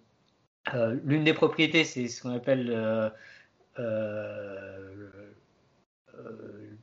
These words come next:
je sais plus comment ça s'appelle ça. Euh, attends, je crois que j'ai, j'ai ça quelque part. La structure dissipi-, dis-, dissipative. Donc, l'i-, l'idée, c'est que ça serait une structure qui se préserve à travers le temps et qui exploite,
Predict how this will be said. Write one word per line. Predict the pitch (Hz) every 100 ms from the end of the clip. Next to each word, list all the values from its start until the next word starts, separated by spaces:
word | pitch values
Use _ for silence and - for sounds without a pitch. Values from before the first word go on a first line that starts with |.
| _ _ _ _ _ _ _ _ _ _ - -
je |
sais | - -
plus |
comment | 131 117
ça | 123
s'appelle | 120 113
ça. | 127
Euh, | 135 135 120 113 113
attends, | 131 -
je |
crois | - 110
que |
j'ai, | 107 117
j'ai | 110 110 110
ça | -
quelque | - 110 117
part. | 117 120 117 - - - _ - 117
La | - - -
structure | 185 180 175 135
dissipi-, | 151 - 147 139 - -
dis-, | 139 135 - 143
dissipative. | 135 - 143 139 - 170 135 - - - - -
Donc, | 135 -
l'i-, | 170
l'idée, | 139 139 160 160
c'est | 143 131
que | 147 147 147
ça | 151
serait | 165 147 143
une | 135 127
structure | - 175 165 165
qui | - 139
se | 135
préserve | - 151 170 156
à | 143
travers | 170 147 135
le | 135
temps | 170
et | 180
qui | - 175 -
exploite, | 139 - 170 180 185